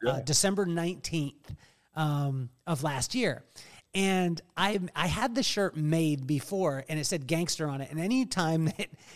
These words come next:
Speaker 2: that he walked into a place, people w-, it would be a, a conversation piece. It had nothing to do with our business at all.
Speaker 1: Of course.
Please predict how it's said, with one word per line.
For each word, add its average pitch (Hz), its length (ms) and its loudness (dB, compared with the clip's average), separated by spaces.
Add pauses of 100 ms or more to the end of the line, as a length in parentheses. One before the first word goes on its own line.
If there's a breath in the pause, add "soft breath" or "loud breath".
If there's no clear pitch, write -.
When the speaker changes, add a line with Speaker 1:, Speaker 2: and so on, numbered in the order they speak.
(100)
Speaker 2:
that 185 140 6
he 175 280 4
walked 170 340 0
into 185 220 4
a 151 80 4
place, 156 260 0
people 208 360 0
w-, 180 180 2
it 180 80 0
would 170 160 2
be 165 120 2
a, 147 140 0 (220 loud breath)
a 151 80 -4
conversation 185 800 0
piece. 120 200 -4
It 131 40 -6
had 160 180 0
nothing 214 540 0
to 190 80 2
do 160 160 2
with 147 160 2
our 135 80 2
business 123 480 -6
at 117 80 -4
all. 113 180 -6
Speaker 1:
Of 151 80 -4
course. 208 360 0